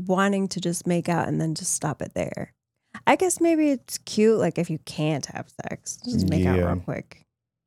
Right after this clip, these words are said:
Speaker 2: Well, I will say this, in more adult, uh, interactions with
Speaker 1: Mm-hmm.
Speaker 2: women, I've, it's been more common to just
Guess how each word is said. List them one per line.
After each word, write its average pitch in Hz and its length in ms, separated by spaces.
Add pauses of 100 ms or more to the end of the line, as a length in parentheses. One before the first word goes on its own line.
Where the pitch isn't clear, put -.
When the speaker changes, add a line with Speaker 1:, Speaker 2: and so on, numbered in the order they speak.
(1000)
Speaker 2:
Well, 110 140
I - 20
will 113 160
say 110 140
this, 107 380
in 101 520 (140)
more 104 520 (140)
adult, 101 920 (920)
uh, 82 420 (160)
interactions 92 880 (100)
with 180 220
Speaker 1:
Mm-hmm. 156 60
Speaker 2:
women, 85 420 (1400)
I've, 101 340 (640)
it's 117 220
been 107 200
more 104 320
common 92 500
to 95 220 (380)
just - 320